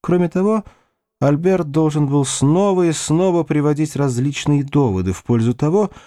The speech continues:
что Бриан обязан явиться на ресталище — так как на судьбу Ревекки это не может оказать никакого влияния, а для него самого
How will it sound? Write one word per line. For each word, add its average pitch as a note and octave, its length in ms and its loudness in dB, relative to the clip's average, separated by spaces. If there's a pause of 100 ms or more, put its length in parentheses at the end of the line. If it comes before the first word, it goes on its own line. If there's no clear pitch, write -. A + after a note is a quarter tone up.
(180)
что - 280 -4
Бриан E3+ 440 2
обязан D#3 420 0
явиться D3+ 460 0
на C#3 100 2
ресталище — E3+ 1000 0 (440)
так C3+ 220 -4
как C3+ 200 -2
на C3+ 120 2
судьбу C3 420 0
Ревекки C#3 520 0
это C3 240 0
не A#2+ 120 4
может C3 380 0
оказать A#2+ 420 -2
никакого A#2 500 0
влияния, B2+ 920 0 (580)
а F2 120 -2
для F2 220 0
него E2 320 0
самого E2 840 -4